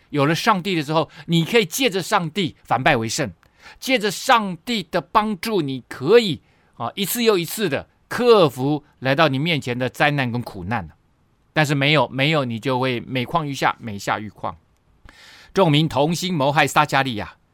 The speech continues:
就照王的吩咐，在耶和华殿的院内用石头打死他。哦，哇，约阿施就下狠手啊，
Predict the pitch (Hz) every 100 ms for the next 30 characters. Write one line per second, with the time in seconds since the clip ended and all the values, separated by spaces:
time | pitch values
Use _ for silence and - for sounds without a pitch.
0 | _ - _ 196 170 190 143 143 139 170
1 | 175 180 185 185 139 - _ _ _ -
2 | 160 143 220 175 180 135 127 147 151 -
3 | 208 151 151 196 202 139 165 131 - _
4 | 180 180 139 - - - 123 180 120 127
5 | 135 _ _ _ - 127 139 113 - 110
6 | - _ _ _ _ - 87 85 - _
7 | - 160 202 185 156 120 - _ _ _
8 | - _ 202 220 214 208 196 208 165 202
9 | 175 - - 175 156 - - 147 180 -
10 | 117